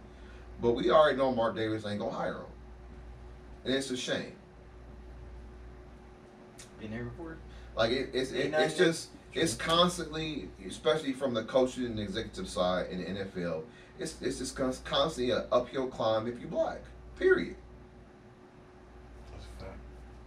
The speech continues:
Speaker 1: I'll show you what I'm worth, and you shit on me anyway.
Speaker 2: Well, that's where, uh, being in a, a rich Amer-, rich white American,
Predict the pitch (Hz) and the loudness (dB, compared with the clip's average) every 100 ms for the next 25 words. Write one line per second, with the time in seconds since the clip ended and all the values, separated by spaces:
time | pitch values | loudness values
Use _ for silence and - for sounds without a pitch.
0 | - 110 123 143 165 185 202 185 156 156 | -2 2 4 4 4 4 4 8 8 8
1 | 185 - - - - - - 135 139 - | 4 -2 -16 -18 -18 -16 -4 0 0 2
2 | 156 135 131 120 120 95 - - - - | 2 4 2 0 -2 -2 -6 -12 -14 -20
3 | - - - - - - - - - - | -20 -20 -20 -20 -20 -20 -18 -16 -16 -16
4 | - - 113 104 - 101 101 95 92 90 | -14 -12 -10 -12 -12 -14 -12 -10 -10 -12
5 | - - - - - - - - 98 92 | -16 -20 -20 -20 -20 -20 -20 -18 -12 -10
6 | 95 92 90 92 - - - 98 120 113 | -8 -10 -10 -12 -12 -14 -10 -6 -6 -6
7 | 107 117 113 151 160 147 147 123 139 127 | -6 -6 -2 0 2 2 0 0 0 0
8 | - | -4